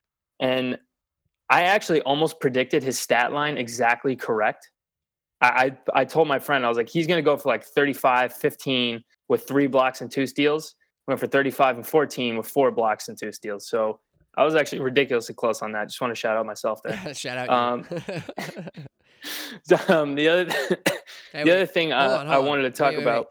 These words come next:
Speaker 1: what,
Speaker 2: If
Speaker 1: what were
Speaker 2: we're,
Speaker 1: you saying?
Speaker 2: if we're doing self shout outs here, uh, I picked the Raptors to win. The spread was eight points,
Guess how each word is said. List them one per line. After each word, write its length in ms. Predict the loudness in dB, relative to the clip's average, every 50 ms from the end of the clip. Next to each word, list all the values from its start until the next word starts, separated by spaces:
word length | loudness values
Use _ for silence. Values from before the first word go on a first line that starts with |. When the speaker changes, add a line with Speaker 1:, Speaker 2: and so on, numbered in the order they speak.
| _ _
Speaker 1:
what, 120 | 2 2 2
Speaker 2:
If 60 | 2
Speaker 1:
what 80 | 2 0
were 80 | 0 0
Speaker 2:
we're, 40 | 0
Speaker 1:
you 60 | -2
saying? 180 | -4 -6 -8 -8
Speaker 2:
if 100 | -8 -8
we're 120 | -8 -6
doing 220 | -4 -4 -6 -6 -6
self 260 | -6 -6 -6 -8 -8
shout 240 | -8 -8 -8 -8 -8
outs 160 | -10 -12 -14
here, 280 | -14 -14 -14 -14 -16 _ _ _ -16
uh, 440 | -12 -10 -10 -8 -8 -10 -10 -12 -14 -16 _ _ _
I 460 | -10 -8 -6 -6 -4 -4 -4 -6 -6 -8
picked 180 | -12 -16 -14 _
the 60 | -14
Raptors 520 | -12 -10 -10 -12 -12 -12 -10 -10 -10 -10 -12
to 120 | -14 -12 -10
win. 360 | -10 -8 -8 -10 -12 -14 -14
The 80 | -16
spread 280 | -16 -14 -12 -12 -10 -10
was 160 | -10 -12 -12 -14
eight 220 | -16 -16 -16 -16
points, 440 | -18 -18 -16 -16 -16 -16 -18 -20 -20